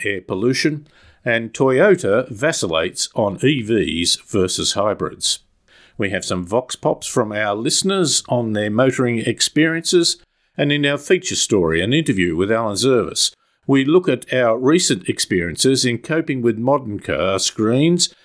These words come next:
and information management, including a digital interruption in the middle of our chat. You can find more information at driven media dot com dot A U, or you could leave a message for us on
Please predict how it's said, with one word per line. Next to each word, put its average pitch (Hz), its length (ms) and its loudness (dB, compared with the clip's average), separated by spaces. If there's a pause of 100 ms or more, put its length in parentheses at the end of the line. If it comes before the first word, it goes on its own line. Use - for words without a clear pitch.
(160)
and 113 160 -2
information 101 580 -2
management, 104 520 -2 (340)
including 151 760 2
a 143 200 0
digital 175 840 0
interruption 156 800 0 (220)
in 120 160 0
the 117 80 0
middle 135 280 2
of 123 80 2
our 127 140 0
chat. - 400 -4 (340)
You 107 120 0
can 95 120 -4
find 90 240 -2
more 110 300 0
information 117 580 0
at 107 160 -2
driven 131 480 -2
media 120 360 2
dot 98 260 0
com 107 320 -2
dot 92 260 0
A 95 160 -2
U, 180 400 2 (340)
or 123 280 4
you 120 160 0
could 120 140 -2
leave 104 180 2
a 101 60 -4
message 139 560 0
for 170 360 0
us 185 160 0
on 98 720 0